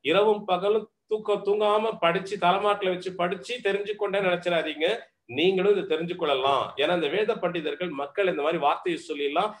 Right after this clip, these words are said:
அவங்களுக்கு ஒரு பூச்சாண்டி காமிக்கிறாங்க, "நாங்க நிறைய தெரிஞ்சவங்க, உங்களுக்கு ஒண்ணும் தெரியாது."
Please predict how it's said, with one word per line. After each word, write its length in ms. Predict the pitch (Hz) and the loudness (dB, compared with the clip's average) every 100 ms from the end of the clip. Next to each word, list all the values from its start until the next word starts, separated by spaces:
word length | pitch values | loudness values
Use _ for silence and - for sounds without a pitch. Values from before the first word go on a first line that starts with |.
| _ | _
அவங்களுக்கு 420 | 127 131 127 127 | 0 0 0 -4
ஒரு 100 | 123 - | -4 -4
பூச்சாண்டி 400 | 233 220 190 156 | -4 0 -2 -4
காமிக்கிறாங்க, 640 | 127 127 117 110 98 90 | -8 -8 -8 -6 -6 -6
"நாங்க 280 | 104 139 226 | 0 2 2
நிறைய 320 | 139 143 170 | 2 2 0
தெரிஞ்சவங்க, 480 | 185 175 156 147 160 | 0 -2 -4 -4 -2
உங்களுக்கு 260 | 170 135 120 | -2 -2 -4
ஒண்ணும் 200 | 139 151 | -4 -4
தெரியாது." 640 | 127 120 110 104 98 95 | -4 -4 -4 -4 -8 -12